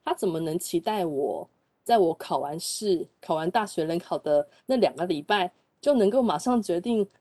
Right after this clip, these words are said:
我以后要念什么主科，然后这个主科有可能会影响到我未来的职业，所以我就觉得这件事情它其实是有点荒谬的。所以我就觉得我们想要用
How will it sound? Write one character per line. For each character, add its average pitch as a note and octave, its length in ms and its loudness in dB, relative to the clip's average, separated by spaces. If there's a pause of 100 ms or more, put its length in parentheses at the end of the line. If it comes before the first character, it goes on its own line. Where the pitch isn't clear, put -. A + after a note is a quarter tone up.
我 G#3+ 120 0
以 A#3+ 80 2
后 A3 140 0
要 A#3+ 100 6
念 A#3+ 160 2
什 G#3 180 -6
么 D3+ 120 -8
主 C#3+ 300 -14
科， D#3+ 360 -4 (220)
然 A3+ 120 2
后 B3 60 4
这 C#4+ 60 -2
个 C#4+ 140 6
主 D#3 180 -4
科 - 160 0
有 G3+ 100 8
可 G3+ 120 0
能 F3 80 -2
会 G3+ 80 0
影 E3+ 140 -2
响 D3 260 -4
到 F3+ 120 4
我 C#3+ 180 4
未 E3 180 0
来 C#3 120 -4
的 C#3 100 -4
职 B2 240 -16
业， C3 220 -14 (280)
所 - 120 -4
以 G#3+ 60 4
我 - 20 4
就 A3 120 2
觉 G3 140 0
得 F3 40 2
这 G#3 140 0
件 G#3+ 100 2
事 G#3+ 160 -2
情 D#3 240 -6 (340)
它 - 80 -12
其 E3 140 0
实 E3 80 2
是 F#3 120 0
有 E3 80 2
点 D3+ 140 -6
荒 D3+ 420 -8
谬 D#3 300 -12
的。 - 80 -20 (200)
所 F#3+ 180 4
以 G3+ 320 0 (320)
我 E3 100 -6
就 G#3+ 120 4
觉 F3+ 120 0
得 E3+ 80 2
我 D#3+ 120 0
们 D#3 160 -8
想 D3 200 -6
要 D#3 120 -4
用 E3 360 0